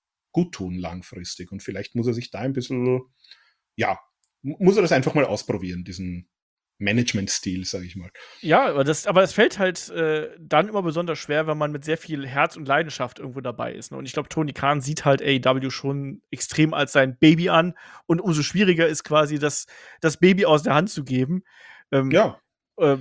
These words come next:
Speaker 2: und das ist dann eben auch eine große Kunst. Das ist aber auch eine große Kunst von einem, äh, von einer Führungspersönlichkeit zu sagen, „Ich geb das ab.“ Ähm, das zeigt auch eine gewisse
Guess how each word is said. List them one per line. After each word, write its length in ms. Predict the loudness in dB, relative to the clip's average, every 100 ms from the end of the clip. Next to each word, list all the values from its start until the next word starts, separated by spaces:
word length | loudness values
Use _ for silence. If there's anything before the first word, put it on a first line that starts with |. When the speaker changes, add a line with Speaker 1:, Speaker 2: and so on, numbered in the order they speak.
| -4
Speaker 2:
und 320 | -6 -6 -2
das 500 | 2 2 0 -8 -10 -8
ist 200 | -4 2
dann 120 | 2
eben 120 | 2
auch 120 | -2
eine 80 | -2
große 260 | -2 -4 -2
Kunst. 240 | -4 0
Das 80 | 0
ist 100 | 2
aber 140 | 0
auch 80 | 2
eine 100 | 0
große 280 | 0 -2 -2
Kunst 300 | -4 -4 0
von 200 | 2 2
einem, 460 | 4 2 2 -2 -2
äh, 140 | -2
von 160 | -2 0
einer 180 | 0
Führungspersönlichkeit 880 | 0 0 0 -2 -2 -2 -4 -4 -4
zu 100 | -4
sagen, 320 | 0 2 0 -6 -18 -20 -20 _
„Ich 140 | -12 -12 -12 _ 0
geb 160 | 0
das 200 | 0 -4
ab.“ 280 | -2 -4 _ _ _ -20 _ -4
Ähm, 280 | -4 -4 -16 _
das 200 | -8 -8
zeigt 260 | -2 -4 0
auch 80 | -2
eine 140 | -2
gewisse 520 | -4 -4 -2 0 0